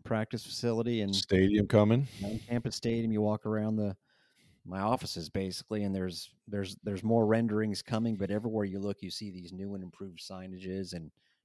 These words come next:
Speaker 1: paint jobs, the, the, the Yuengling Center and the, the <laughs> actual team. So it's, uh, it's on the up,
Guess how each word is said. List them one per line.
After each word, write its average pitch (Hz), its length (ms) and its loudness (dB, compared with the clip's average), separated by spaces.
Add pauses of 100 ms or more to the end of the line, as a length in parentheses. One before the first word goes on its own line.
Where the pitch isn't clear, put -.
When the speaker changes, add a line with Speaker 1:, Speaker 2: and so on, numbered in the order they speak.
(220)
Speaker 1:
paint 110 240 -2
jobs, 82 480 -2
the, 80 360 -10
the, 90 280 -6
the 92 100 -4
Yuengling 98 400 -2
Center 87 420 -6
and 90 220 -12
the, 87 220 -10
the 90 100 -8
<laughs> - 60 -8
actual 110 360 -4
team. 98 440 -4
So 92 320 -2
it's, - 220 -4
uh, 92 160 -4 (460)
it's - 120 -6
on 113 160 4
the 107 140 4
up, 87 160 2